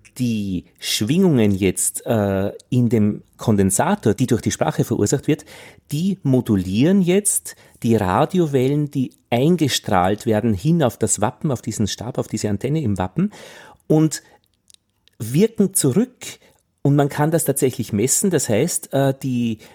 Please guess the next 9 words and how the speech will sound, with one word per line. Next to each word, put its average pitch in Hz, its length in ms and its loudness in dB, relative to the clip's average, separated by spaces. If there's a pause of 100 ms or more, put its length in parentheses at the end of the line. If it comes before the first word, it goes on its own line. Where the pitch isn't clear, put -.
(380)
die 117 180 -2
Sprache, 170 840 0
die 120 340 -2
Modulierung, 110 760 0
die, 101 340 -4
die 98 360 -8
Wellen 170 380 2
der 107 100 0
Sprache 110 720 -2